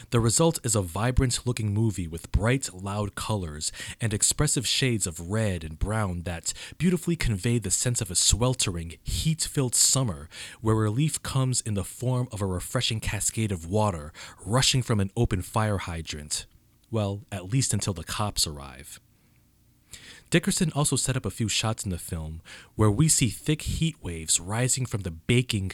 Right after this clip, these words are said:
concrete streets and sidewalks. To create this effect, he lit a can of Sterno right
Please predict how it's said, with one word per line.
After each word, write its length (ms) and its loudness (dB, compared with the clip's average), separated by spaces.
concrete 640 0
streets 460 0
and 100 -4
sidewalks. 840 -2
To 100 2
create 360 0
this 160 0
effect, 400 -4
he 240 0
lit 240 2
a 40 0
can 280 0
of 80 -4
Sterno 640 0
right 240 0